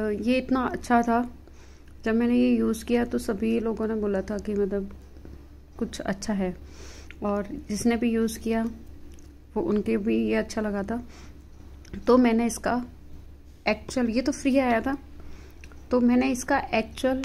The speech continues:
Vela Vita से ही इसकी एक और बड़ा size मंगाया है face pack का, और मैं आपको दिखाती हूँ। पहले उसकी packing ये आती थी Bella Vita की, और मैंने Bella Vita की side से, actually आप Amazon से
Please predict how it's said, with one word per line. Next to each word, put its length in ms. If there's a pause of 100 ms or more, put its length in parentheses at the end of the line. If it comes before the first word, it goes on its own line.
(100)
Vela 240
Vita 320
से 160
ही 280 (600)
इसकी 640
एक 240
और 260
बड़ा 300
size 400
मंगाया 320
है 180
face 260
pack 300
का, 160 (680)
और 180
मैं 100
आपको 220
दिखाती 460
हूँ। 120 (840)
पहले 240
उसकी 240
packing 420
ये 80
आती 260
थी 100
Bella 260
Vita 260
की, 160
और 120
मैंने 200
Bella 260
Vita 220
की 140
side 240
से, 260
actually 320
आप 180
Amazon 580
से 280